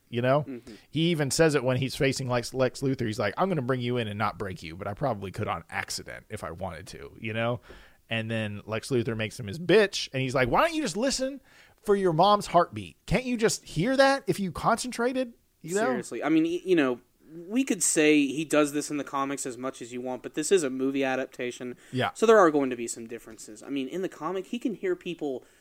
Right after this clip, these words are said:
Speaker 2: like, across galaxies
Speaker 1: Yeah.
Speaker 2: and stuff. Like, it's no problem for him. And considering how fast and powerful he is, that scene where his mother gets kidnapped by Lex Luthor, which is a terrible plot point, by the way, um, just, he could bust into that building,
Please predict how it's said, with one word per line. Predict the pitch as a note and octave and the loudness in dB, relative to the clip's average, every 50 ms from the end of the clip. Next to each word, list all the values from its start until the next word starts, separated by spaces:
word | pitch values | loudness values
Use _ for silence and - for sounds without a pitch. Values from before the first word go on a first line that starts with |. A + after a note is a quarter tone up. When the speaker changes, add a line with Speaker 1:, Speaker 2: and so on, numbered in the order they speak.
| _ _ _ | _ _ _
Speaker 2:
like, | D3 C3+ C3 - - | -4 -4 -4 -6 -16
across | - - - - E3 D#3 C3+ - - - | -18 -18 -10 -8 -8 -6 -6 -8 -12 -12
galaxies | - - - C3 D3+ C#3+ C3 - - - C3 G2+ G2 F#2+ - - - - _ _ _ _ _ _ _ | -16 -18 -16 -14 -14 -14 -12 -12 -14 -14 -12 -14 -14 -14 -14 -14 -14 -16 _ _ _ _ _ _ _
Speaker 1:
Yeah. | C#3+ D3+ C#3 G2 | 2 2 2 2
Speaker 2:
and | G#2 | 0
stuff. | - - B2 - - | -4 -6 -8 -8 -8
Like, | C#3 C3 - | -10 -10 -8
it's | - - F3+ | -8 -6 -2
no | F3+ G3 G#3+ G#3 | 2 2 0 0
problem | G#3+ - E3 D#3+ F#3 G#3+ G3 D#3 C3 | -2 -4 -4 -2 -2 0 -2 -2 -4
for | - - C3+ B2 A#2+ A#2+ | -4 -8 -8 -8 -8 -10
him. | A#2 - - - - - - _ _ | -12 -16 -20 -20 -20 -20 -20 _ _
And | E3 F3 E3+ E3+ E3+ | 2 4 4 4 2
considering | - E3 E3 - - C4+ C#4+ A#3+ F#3+ | 0 -2 -2 -2 0 0 0 0 0
how | D#3 B2+ | -2 -4
fast | - - - - C#3 C#3 D#3 - - D3+ | -6 -6 -2 2 2 2 2 0 -2 -8
and | C3+ B2 | -8 -8
powerful | - - A#2+ B2 C#3+ - - F#3+ | -8 -8 -4 -4 -4 -2 -2 -2
he | F#3+ G3 G#3 | -2 0 0
is, | G#3+ G#3 F#3 | -2 -2 -2
that | F3 D#3 | -6 -6
scene | - - F#3+ G3+ G#3+ G3+ | -4 -6 -4 -4 -2 -2
where | F3 C#3+ | -2 -2
his | D3 C3+ - | -4 -8 -8
mother | C3 B2+ B2+ B2+ D3 D#3+ D#3 | -6 -4 -4 -2 0 0 -2
gets | D3+ B2 - | -2 -6 -8
kidnapped | - - D3+ D3 D3 C#3 C3+ - _ | -6 -6 -4 -4 -2 -6 -6 -6 _
by | C3+ B2 | -8 -6
Lex | B2 B2+ C3 C3 - | -4 -6 -8 -8 -4
Luthor, | - C#3+ D3+ - D#3 C#3+ | -4 -4 -2 -2 -4 -4
which | C3+ C3 - | -4 -6 -6
is | C3 A#2 | -8 -14
a | G2+ F#2 _ - - _ _ | -16 -18 _ -20 -20 _ _
terrible | D3 D#3+ F#3+ F#3 D#3 A#2+ A#2+ G2+ | 4 6 8 8 6 4 2 -10
plot | - - - C3 C3 - - | -14 -12 -10 -10 -10 -10 -12
point, | - A2+ G2 - _ | -16 -16 -16 -16 _
by | - F#2 | -16 -16
the | F#2+ | -14
way, | F#2+ G2 G2 G2 - - - - - - - - _ _ _ | -14 -14 -14 -16 -18 -20 -20 -20 -20 -20 -20 -20 _ _ _
um, | A#2+ A#2+ A2+ A2 A2 A2 A2 G2 E2 - _ | -2 -2 -2 -2 -6 -8 -12 -14 -18 -20 _
just, | - - D#3+ - - - _ | -6 -6 -4 -4 -6 -10 _
he | - - A#3+ E4 | -4 0 0 4
could | - G4+ - - - _ | 4 4 2 2 -6 _
bust | - E3 F3 F3 - - | -2 -2 -2 -2 -2 -2
into | F#3+ F3+ E3 | 0 0 0
that | D#3+ D3 C#3 B2+ | 0 -2 -2 -4
building, | B2+ C#3 C3+ C3 B2 A#2+ A2+ G#2+ G2 F#2+ - | -4 -4 -4 -4 -6 -8 -12 -14 -16 -18 -20